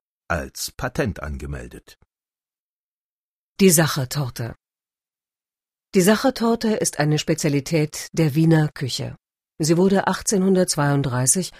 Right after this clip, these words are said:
Speaker 2: vom jungen Kochlehrling Franz Sacher zum ersten Mal hergestellt. Franz Sacher überzog einen Schokoladenkuchen mit einer Schicht aus Marmelade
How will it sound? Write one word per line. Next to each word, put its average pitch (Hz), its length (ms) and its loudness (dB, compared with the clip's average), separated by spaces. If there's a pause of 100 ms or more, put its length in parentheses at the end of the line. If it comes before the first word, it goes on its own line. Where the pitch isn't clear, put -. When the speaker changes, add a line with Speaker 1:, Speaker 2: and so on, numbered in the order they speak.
(300)
Speaker 2:
vom 170 220 4
jungen 202 340 4
Kochlehrling 175 720 2
Franz 160 460 -2
Sacher 151 400 -4
zum 131 320 -2
ersten 151 360 0
Mal 135 320 2
hergestellt. 127 760 -6 (520)
Franz 208 280 4
Sacher 220 340 2
überzog 214 640 0
einen 170 300 2
Schokoladenkuchen 175 1120 -2
mit 214 200 -2
einer 151 180 0
Schicht - 400 -6
aus 143 220 -4
Marmelade 143 640 -2